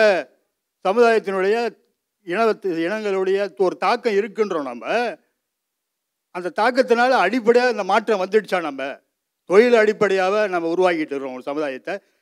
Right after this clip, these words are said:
இன வெறுத்திக்காக ஒரு சமுதாயத்தை உருவாக்கிட்டோம். இந்த மாற்றத்தை தகர்த்தக்கூடிய அளவுக்கு நம்ம புதியதாக சிந்தனைகளும் புதியதாக வேறு சமயத்தினுடைய ஆதிக்கமும்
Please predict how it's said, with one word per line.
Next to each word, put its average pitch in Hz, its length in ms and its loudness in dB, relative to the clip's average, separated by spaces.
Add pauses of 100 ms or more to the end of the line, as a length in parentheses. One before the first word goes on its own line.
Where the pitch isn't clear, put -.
(140)
இன 208 240 4
வெறுத்திக்காக 233 600 2
ஒரு 202 160 4
சமுதாயத்தை 190 420 0
உருவாக்கிட்டோம். 165 580 -2 (340)
இந்த 202 260 0
மாற்றத்தை 226 460 -2 (100)
தகர்த்தக்கூடிய 214 680 4
அளவுக்கு 160 640 2 (640)
நம்ம 165 200 0
புதியதாக 226 680 0
சிந்தனைகளும் 180 800 -2 (720)
புதியதாக 226 420 2
வேறு 220 320 4 (460)
சமயத்தினுடைய 190 640 0
ஆதிக்கமும் 185 880 -2